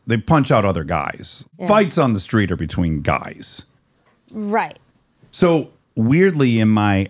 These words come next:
Speaker 1: I guess my inflated sense of self-assuredness and confidence, I'm probably also likely to get shot or
Speaker 2: You
Speaker 1: the
Speaker 2: are
Speaker 1: shit kicked out of
Speaker 2: Yeah,
Speaker 1: me
Speaker 2: that's
Speaker 1: because
Speaker 2: why
Speaker 1: I'm inviting it in a weird way.
Speaker 2: But that's why it can be scary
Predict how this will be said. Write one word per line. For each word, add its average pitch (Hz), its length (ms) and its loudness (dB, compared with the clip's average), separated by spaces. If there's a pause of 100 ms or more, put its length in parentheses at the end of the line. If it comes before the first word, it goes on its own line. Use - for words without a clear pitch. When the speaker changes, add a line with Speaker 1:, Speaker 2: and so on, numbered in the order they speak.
Speaker 1:
I 113 120 2
guess 147 260 0
my 120 140 2
inflated 110 600 0
sense 104 380 -2
of 85 200 -6
self-assuredness 95 1040 -2
and 87 120 -10
confidence, 107 640 -2 (100)
I'm 175 200 -4
probably 139 520 0
also 101 360 0
likely 85 420 -2
to 82 100 -4
get 82 300 -4 (120)
shot 90 420 0
or 82 140 -4 (520)
Speaker 2:
You 269 120 0
Speaker 1:
the 302 60 4
Speaker 2:
are 330 60 0
Speaker 1:
shit - 360 -2
kicked 104 220 -2
out 85 120 2
of - 40 0
Speaker 2:
Yeah, 269 460 2
Speaker 1:
me 196 80 -12
Speaker 2:
that's 226 260 4
Speaker 1:
because 165 160 -8
Speaker 2:
why 147 340 2
Speaker 1:
I'm 135 160 2
inviting 120 600 2
it 87 100 -2
in 80 140 -2
a 80 60 -2
weird 80 260 -4
way. - 140 -4
Speaker 2:
But 269 200 0
that's 269 360 -2
why 240 600 -2
it 226 180 -2
can 240 180 0
be 233 140 0
scary 226 1300 0